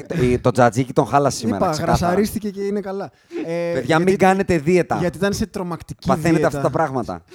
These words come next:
Speaker 2: Ε, θέλω να μου πεις ποιος θα σουτάρει.
Speaker 1: Στη
Speaker 2: Γιατί
Speaker 1: Φιλαδέλφια.
Speaker 2: νιώθω ότι αν δούμε τελικούς Ανατολής,
Speaker 1: Ωραία.
Speaker 2: Bucks,
Speaker 1: Έχω το hot take
Speaker 2: Φιλαδέλφια,
Speaker 1: μου. Έχω, έχω
Speaker 2: θα
Speaker 1: το hot
Speaker 2: είναι
Speaker 1: take μου.
Speaker 2: το πιο eighties πράγμα που έχουμε δει εδώ και
Speaker 1: Οι
Speaker 2: χρόνια.
Speaker 1: Philadelphia seventy-sixers χάσανε το ρε-, τον J J
Speaker 2: Reddick.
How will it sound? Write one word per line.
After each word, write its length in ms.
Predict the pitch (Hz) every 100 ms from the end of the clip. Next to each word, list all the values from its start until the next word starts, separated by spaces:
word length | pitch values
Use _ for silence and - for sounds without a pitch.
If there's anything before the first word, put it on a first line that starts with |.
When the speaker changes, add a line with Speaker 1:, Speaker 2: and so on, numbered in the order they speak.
| - 339
Speaker 2:
Ε, 360 | 156 160 - 381 330 _
θέλω 300 | - 214 262
να 100 | 269
μου 100 | 240
πεις 200 | - 262
ποιος 200 | - 269
θα 80 | 269
σουτάρει. 460 | - 247 247 147 123 - _ _ _ _ _ _
Speaker 1:
Στη 100 | -
Speaker 2:
Γιατί 80 | -
Speaker 1:
Φιλαδέλφια. 560 | 131 117 123 113 117 123
Speaker 2:
νιώθω 200 | 226 202
ότι 160 | 165
αν 120 | 202
δούμε 280 | 196 226 220
τελικούς 460 | 170 156 151 180 180
Ανατολής, 680 | 196 160 143 160 175 120 _
Speaker 1:
Ωραία. 360 | - 110 175 175
Speaker 2:
Bucks, 400 | 135 - - - _
Speaker 1:
Έχω 280 | - 196 110
το 100 | -
hot 40 | -
take 40 |
Speaker 2:
Φιλαδέλφια, 540 | 127 170 - 175 165 175
Speaker 1:
μου. 60 | 196
Έχω, 240 | 180 -
έχω 200 | 135 104
Speaker 2:
θα 80 | 95
Speaker 1:
το 60 | 156 185
hot 40 |
Speaker 2:
είναι 100 | 202
Speaker 1:
take 500 | 208 208 208 196 185
μου. 80 | 175
Speaker 2:
το 80 | 175
πιο 280 | - 190 196
eighties 180 | 202 -
πράγμα 260 | 190 185 190
που 100 | 180
έχουμε 180 | 202 175
δει 120 | 180
εδώ 140 | 175
και 100 | 175
Speaker 1:
Οι 20 | 156
Speaker 2:
χρόνια. 320 | 120 151 120
Speaker 1:
Philadelphia 840 | 123 117 110 101 135 165 139 151 110
seventy-sixers 760 | 127 123 127 110 - 123 - 98 -
χάσανε 440 | 123 123 98 87
το 160 | 87 95
ρε-, 160 | 110
τον 680 | - 107 95 90 85 87 80
J 40 | 107
J 200 | 123 127
Speaker 2:
Reddick. 180 | 123